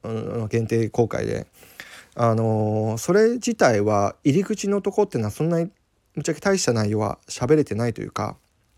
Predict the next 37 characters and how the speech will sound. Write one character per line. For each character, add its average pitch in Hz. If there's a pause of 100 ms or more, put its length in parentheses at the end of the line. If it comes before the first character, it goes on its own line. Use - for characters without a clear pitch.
(1000)
僕 143
が 180
も 180 (160)
う -
話 170
し -
た 175
い -
の 117
は 117
も 139
っ 143
と 131
も 127
っ 117
と 110
深 135
い 117
と 104
こ - (120)
な 113
の 101
で、 110 (2000)
そ 110
う、 101
だ 120
か 110
ら 107
人 107
に 185
よ 196
っ 196
て 202
は 113 (220)
一 147
時 208
間 107